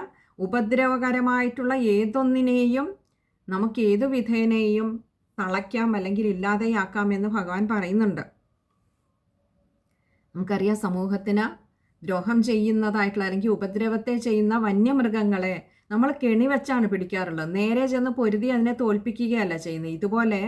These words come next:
അധർമ്മികളായിട്ടുള്ളവരെയും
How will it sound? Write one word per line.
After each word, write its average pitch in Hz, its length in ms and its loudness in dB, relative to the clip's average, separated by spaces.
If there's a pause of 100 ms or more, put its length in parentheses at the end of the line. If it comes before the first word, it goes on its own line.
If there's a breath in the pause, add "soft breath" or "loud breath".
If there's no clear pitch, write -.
(380 loud breath)
അധർമ്മികളായിട്ടുള്ളവരെയും 240 1900 -2